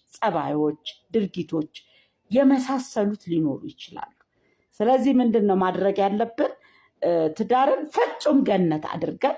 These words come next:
መወሰን የለብንም ማለት ነው። ይሄ ነው በቃ። ምንድነው፣ እ፣ እጣላለሁ ብላችሁ መጋባት ሳይሆን፣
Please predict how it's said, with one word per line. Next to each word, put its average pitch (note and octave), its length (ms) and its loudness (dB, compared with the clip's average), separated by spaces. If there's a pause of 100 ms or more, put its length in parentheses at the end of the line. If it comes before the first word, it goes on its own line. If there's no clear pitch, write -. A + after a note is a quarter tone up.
መወሰን E3 540 -2
የለብንም C3+ 720 -4
ማለት - 340 -18
ነው። - 140 -18 (680)
ይሄ E3 180 0 (140)
ነው - 180 -6
በቃ። - 240 -10 (540)
ምንድነው፣ A#3+ 520 4
እ፣ F#3+ 100 0 (240)
እጣላለሁ G#3 640 2
ብላችሁ F#3 440 0
መጋባት A3 540 0
ሳይሆን፣ C#4 400 2